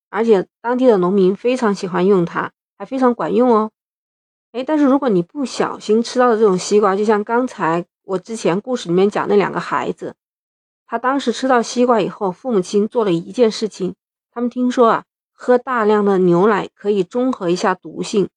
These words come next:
所以当时他的父母是给他们俩喝了很多牛奶，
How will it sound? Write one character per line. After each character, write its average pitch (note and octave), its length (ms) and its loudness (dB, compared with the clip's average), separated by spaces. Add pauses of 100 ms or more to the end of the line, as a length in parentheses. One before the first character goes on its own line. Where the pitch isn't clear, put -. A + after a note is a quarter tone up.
(380)
所 - 120 -4
以 A#3+ 40 0
当 A#3+ 220 0
时 A#3 160 -8
他 G#3+ 140 -2
的 G3+ 80 0
父 B3 240 -6
母 F3 240 -2
是 A#3+ 160 -4
给 E3+ 160 -6
他 A3 160 -4
们 A3+ 80 2
俩 G#3+ 160 0
喝 A#3 200 -4
了 A3+ 120 2
很 F3 180 -8
多 G3 140 0
牛 F3 240 4
奶， F#3+ 180 -2